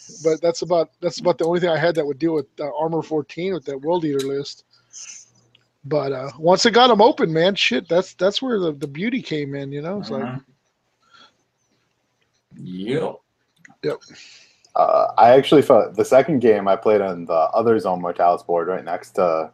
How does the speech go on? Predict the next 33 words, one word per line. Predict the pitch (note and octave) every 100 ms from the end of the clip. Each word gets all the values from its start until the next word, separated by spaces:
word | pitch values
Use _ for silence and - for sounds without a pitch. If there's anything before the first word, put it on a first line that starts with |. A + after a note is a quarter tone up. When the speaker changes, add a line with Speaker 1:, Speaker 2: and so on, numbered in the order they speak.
| _
Speaker 3:
Chris | - F2+ - -
and | D#2+ D#2+
Danny. | E2+ E2+ D#2+ D2 _ _ _ _ -
And | F2+ F2+ E2 D#2+
I | E2 - G2
actually | C#3 - A2+
kinda | A2 G#2
felt | G2+ F#2 C#2+
bad | - F2+ C3
for | - E2
that | D#2+ D#2
game | E2+ E2 A2
<laughs> |
because, | A2 - D3 A2 G2 _ - _ -
like, | G#2+ G#2
we | A2
were | D3 C3+
done | - A#2 B2+ C3+ C3
in | A#2+
a | G2+
turn | - A#2 B2
and | A#2
a | G2+
half | G2+ E2+ D2 - _ _ _ -
because, | G#2+ F#2+ A2 G2 F#2 F2+ E2+ - _ - _
so | - - - A#2 A2 G2 F2 _ _ _ _ _ _ _ _ _ -
I |
was | A2 G#2+
playing | C3+ C3+
Michael, | A#2 A2 G#2 F2+ F2+ F2+ -
and | G#2+ G2 F#2+ F#2 F#2
Michael | F#2+ G#2 A2 A#2+ G2
brought | G2 F#2+ G2 F2+